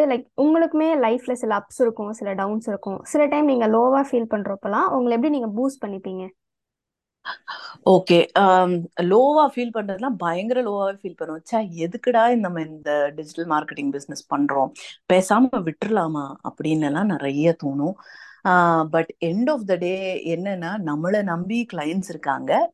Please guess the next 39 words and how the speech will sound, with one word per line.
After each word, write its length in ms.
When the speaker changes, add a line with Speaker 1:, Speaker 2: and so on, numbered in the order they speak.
Speaker 2:
நம்மளை 380
நம்பி 380
வந்து 400
நம்ம 220
எம்ப்ளாயீஸ் 640
இருக்காங்க. 500
There 180
are 120
so 180
many 300
good 200
moments 520
that 180
we 100
had, 220
there 140
are 80
so 220
many 220
successes 720
that 180
we 120
had. 220
Failures 500
அப்படின்றது 720
எப்பவுமே 460
வந்துட்டு 320
போகிறது 480
தான். 220
But 180
ஆனா 300
அந்த 280
சக்சஸ் 420
அப்படின்னும் 460
போது 220
எவ்வளோ 320
நல்ல 360
ஃபீலிங் 300
இருக்கு. 320